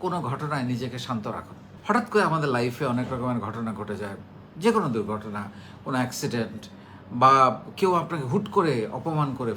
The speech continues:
ফেললো, অ্যাটাক করে বসলো। সেরকম পরিস্থিতিতে আমরা আসলে দিক বিদিক শূন্য হয়ে যাই, কি করব বা কি জবাব দিব?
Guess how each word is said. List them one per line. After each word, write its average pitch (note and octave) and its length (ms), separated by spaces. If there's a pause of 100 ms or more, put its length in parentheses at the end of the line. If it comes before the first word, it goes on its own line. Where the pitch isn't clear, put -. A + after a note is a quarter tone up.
ফেললো, G2 300 (100)
অ্যাটাক - 340 (100)
করে B2+ 200
বসলো। G#2+ 500 (640)
সেরকম G#3 420
পরিস্থিতিতে F#3+ 400
আমরা F3 240
আসলে E3+ 360
দিক D3 360
বিদিক D#3+ 320 (100)
শূন্য D#3 320
হয়ে A#2 240
যাই, G#2+ 240
কি A3 120
করব B2 260 (1500)
বা - 80
কি A3+ 180
জবাব D3+ 360
দিব? A2 100